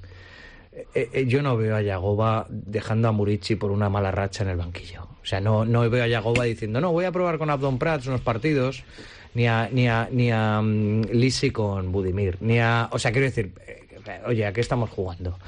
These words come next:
Eh, eh, a, eh, está el máximo accionista que ha puesto una pasta diciendo en la junta de accionistas, eh,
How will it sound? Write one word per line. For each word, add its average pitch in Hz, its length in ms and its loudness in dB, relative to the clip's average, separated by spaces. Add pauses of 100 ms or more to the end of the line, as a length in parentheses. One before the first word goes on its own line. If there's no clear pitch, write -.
(280)
Eh, 117 240 0
eh, 110 60 2
a, 110 260 0
eh, 113 400 0
está 120 320 0
el 120 80 0
máximo 123 320 0
accionista 120 520 0
que 120 120 2
ha 113 80 -2
puesto 120 240 -2
una 113 160 0
pasta 123 340 -2
diciendo 120 520 0
en 117 100 0
la 117 80 2
junta 127 280 0
de 120 60 2
accionistas, 120 640 0
eh, 113 160 0